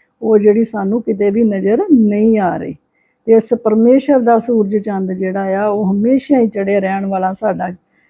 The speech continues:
ਸਾਡੇ ਚੋਂ ਵਿਕਾਰ ਖਤਮ ਕਰਨ ਵਾਲਾ, ਸਾਨੂੰ ਪਰਮੇਸ਼ਰ ਦੀ ਬ੍ਰਹਮ ਅਤੇ ਚੱਲਣਾ ਸਿਖਾਉਣ ਵਾਲਾ ਸੂਰਜ ਚੰਦ ਹਮੇਸ਼ਾ ਹੀ ਸਾਨੂੰ ਚੜ੍ਹਿਆ ਨਜ਼ਰ ਆਏਗਾ। ਸਾਨੂੰ ਉਹਦਾ ਮੁਖ ਜਿਹੜਾ ਉਹਦੇ ਤੋਂ ਬਿਨਾਂ ਹੋਰ ਕੋਈ ਨਹੀਂ ਵਿਖਾ ਸਕਦਾ।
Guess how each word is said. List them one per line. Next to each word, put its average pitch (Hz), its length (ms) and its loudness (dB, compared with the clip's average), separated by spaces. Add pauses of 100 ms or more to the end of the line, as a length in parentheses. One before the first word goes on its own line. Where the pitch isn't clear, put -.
(120)
ਸਾਡੇ 214 300 4
ਚੋਂ 196 180 -2
ਵਿਕਾਰ 214 440 2
ਖਤਮ 214 360 -6
ਕਰਨ 196 240 -6
ਵਾਲਾ, 196 280 -6
ਸਾਨੂੰ 202 340 -8
ਪਰਮੇਸ਼ਰ 226 520 -2
ਦੀ 208 140 -2
ਬ੍ਰਹਮ 202 440 -2
ਅਤੇ 208 180 -8
ਚੱਲਣਾ 190 460 -6
ਸਿਖਾਉਣ 196 320 -10
ਵਾਲਾ 185 260 -6
ਸੂਰਜ 190 400 -4
ਚੰਦ 196 320 -6
ਹਮੇਸ਼ਾ 208 600 -2
ਹੀ 214 140 0
ਸਾਨੂੰ 208 520 0 (720)
ਚੜ੍ਹਿਆ 233 360 4
ਨਜ਼ਰ 202 340 -2
ਆਏਗਾ। 190 420 -2
ਸਾਨੂੰ 202 420 -6
ਉਹਦਾ 202 200 -4
ਮੁਖ 190 340 -6
ਜਿਹੜਾ 196 420 0
ਉਹਦੇ 220 320 2
ਤੋਂ 220 140 0
ਬਿਨਾਂ 196 260 -8
ਹੋਰ 202 240 -6
ਕੋਈ 196 260 -4
ਨਹੀਂ 196 220 -4
ਵਿਖਾ 226 320 -4
ਸਕਦਾ। - 440 -16